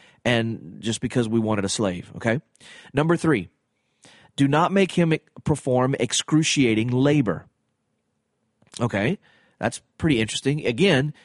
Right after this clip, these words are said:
if we think about, if you've seen the movie Roots, if you've studied American history, if you've studied slavery, you know some of the horror stories that come out of slavery. Now, i-,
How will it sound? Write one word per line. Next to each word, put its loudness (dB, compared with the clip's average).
if 0
we 4
think 0
about, 2
if -2
you've -2
seen -2
the 0
movie 2
Roots, 2
if -8
you've -4
studied 2
American 0
history, 0
if -2
you've -6
studied 0
slavery, 0
you 0
know 2
some -2
of 2
the 2
horror 2
stories 0
that -4
come -8
out 0
of -4
slavery. -4
Now, 0
i-, 4